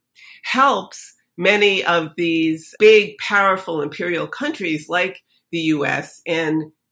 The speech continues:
even today the U K appear to their polities that they're not actually fighting the wars they're actually fighting.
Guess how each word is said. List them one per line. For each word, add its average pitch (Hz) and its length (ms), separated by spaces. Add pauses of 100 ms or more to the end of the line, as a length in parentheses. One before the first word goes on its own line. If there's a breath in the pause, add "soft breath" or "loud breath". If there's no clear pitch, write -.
even 143 520 (500)
today 135 440
the 143 60
U 139 200
K 180 720 (240 soft breath)
appear 190 960 (260)
to 220 140
their 180 240
polities 170 680
that 185 140
they're 190 160
not 202 220
actually 196 560
fighting 208 640
the 185 100
wars 185 280
they're 196 120
actually 208 400
fighting. 269 460